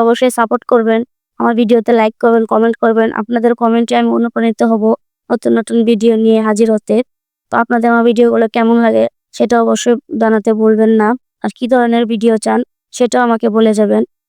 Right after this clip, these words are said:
আর আমার ভুল ত্রুটিগুলো অবশ্যই ক্ষমার দৃষ্টিতে দেখবেন। আবারও বলছি, দেখে আপনারা কেউ কোনো কষ্ট নেবেন না, রাগ হবেন না, অবশ্যই আমাকে সাপোর্ট করবেন। তো এই তো দেখুন রান্নাটা কেমন হয়েছে, রান্নার ফাইনাল লুক, রান্না শেষ। তো এখন আমরা খেয়ে নিব।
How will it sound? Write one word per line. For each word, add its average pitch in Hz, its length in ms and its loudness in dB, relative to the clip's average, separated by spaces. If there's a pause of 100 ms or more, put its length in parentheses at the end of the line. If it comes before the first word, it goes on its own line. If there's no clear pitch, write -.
(120)
আর 240 100 0
আমার 226 180 2
ভুল 233 160 2
ত্রুটিগুলো 233 440 0
অবশ্যই 233 340 0
ক্ষমার 233 260 0
দৃষ্টিতে 226 460 -2
দেখবেন। 214 380 0 (380)
আবারও 247 340 2
বলছি, 233 320 0
দেখে 233 280 0 (280)
আপনারা 233 320 -2
কেউ 226 200 -2
কোনো 226 200 2
কষ্ট 226 260 -2
নেবেন 226 280 2
না, 214 100 0
রাগ 214 200 0
হবেন 214 260 2
না, 214 120 0 (540)
অবশ্যই 240 340 0
আমাকে 233 280 0
সাপোর্ট 214 280 -4
করবেন। 196 320 0 (540)
তো - 100 -8
এই 254 160 4
তো 240 160 -2
দেখুন 226 320 0 (100)
রান্নাটা 226 380 -2
কেমন 240 320 0
হয়েছে, 226 360 0 (520)
রান্নার 226 300 0
ফাইনাল 220 400 0
লুক, 220 180 2
রান্না 220 320 0
শেষ। 233 240 2 (540)
তো - 40 -8 (140)
এখন 233 180 -2
আমরা 226 220 0
খেয়ে 240 240 0
নিব। 214 200 2